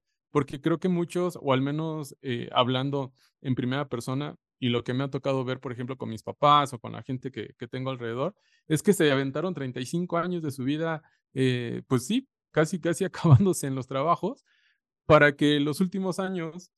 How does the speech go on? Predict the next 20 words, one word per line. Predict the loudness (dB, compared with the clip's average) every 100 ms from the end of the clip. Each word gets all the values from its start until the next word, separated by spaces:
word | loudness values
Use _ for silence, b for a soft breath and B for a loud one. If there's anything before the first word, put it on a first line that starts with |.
| _
de | -2 -2
su | 0
vida | 0 0
digan, | -2 -6 -8
"Ah, | -8
ya | -6 -4
estoy | -4
pensionado, | -4 -6 -2 0 0 2
ahora | 6 8 6
sí | 4
voy | 4 6
a | 4
disfrutar". | 0 -2 -6 -4 -6 -6 _ _ _
Pero | 2 2
¿qué | 2 -4
crees? | -4 -6 -8 _ _ _ _
Que | -2
en | -2
esos | 0 -4 -4
años, | -4 -6 -8 -12